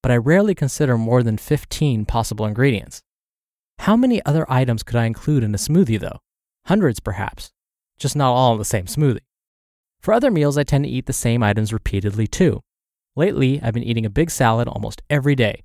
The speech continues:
made with romaine lettuce, arugula, tomatoes, English cucumber, avocado, sun-dried tomatoes, sliced olives sometimes,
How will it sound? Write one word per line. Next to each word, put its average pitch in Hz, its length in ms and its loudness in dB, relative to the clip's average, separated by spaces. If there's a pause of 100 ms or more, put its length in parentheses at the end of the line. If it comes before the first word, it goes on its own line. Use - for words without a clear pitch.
(140)
made 120 220 0
with 110 280 0 (300)
romaine 123 420 2
lettuce, 117 400 2 (260)
arugula, 117 600 2 (260)
tomatoes, 117 640 2 (360)
English 120 300 2
cucumber, 120 640 2 (200)
avocado, 120 640 0 (160)
sun-dried 131 500 0
tomatoes, 104 520 2 (320)
sliced 131 440 -2
olives 113 360 0
sometimes, 101 520 -4